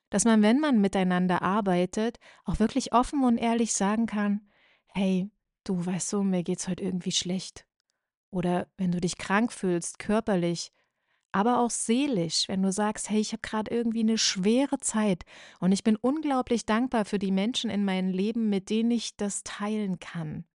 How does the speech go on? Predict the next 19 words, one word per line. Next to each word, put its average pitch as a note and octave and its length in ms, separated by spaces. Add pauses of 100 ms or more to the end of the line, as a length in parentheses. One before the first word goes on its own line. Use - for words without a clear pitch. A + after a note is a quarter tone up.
(140)
und G#3+ 320
darf, F3+ 560 (640)
wo G3+ 80
ich G#3 140
das - 220
Gespür C4+ 680
habe A3 520 (280)
und F#3 180
weiß, C4 520 (200)
okay, A3 340
hier A3 200
kann C4 240
ich A3 140
mich G#3 180
jetzt G#3+ 240
mal F#3 160
ein F3 120
bisschen F#3 340
öffnen.“ D3+ 460